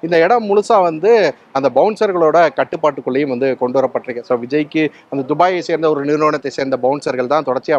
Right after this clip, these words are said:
பாதுகாப்பு வழங்கிட்டு இருக்கிறாங்க. So, அவங்க தான் மாநாட்டுக்குமே முழுமையா பாதுகாப்பு வழங்கியிருந்தாங்க. So, அந்த நிறுவனம் தான் இந்த இடத்தையுமே இப்போ ஃபுல்லா கண்ட்ரோலுக்கு கொண்டு வந்திருக்கிறாங்க. So, இந்த விழா சம்பந்தமா மட்டும் நாங்க உற்சாகமா இல்ல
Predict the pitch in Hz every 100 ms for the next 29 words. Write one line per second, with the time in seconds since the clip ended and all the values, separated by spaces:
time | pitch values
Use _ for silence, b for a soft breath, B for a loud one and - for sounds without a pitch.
0 | - 131 139 131 123 123 135 127 - 120
1 | 117 113 143 214 B - 135 139 143 160
2 | 131 143 170 143 135 147 135 135 139 135
3 | 131 127 127 131 120 120 117 117 123 131
4 | 117 127 185 170 170 220 208 143 156 269
5 | b b 151 185 233 226 190 190 185 160
6 | 185 135 - 156 160 127 127 147 131 127
7 | 135 135 123 120 117 139 220 B - 180
8 | 175 143 175 262 240 202 202 196 185 180
9 | 170 156 151 - 233 196 147 143 135 131
10 | 175 170 156 143 123 123 120 120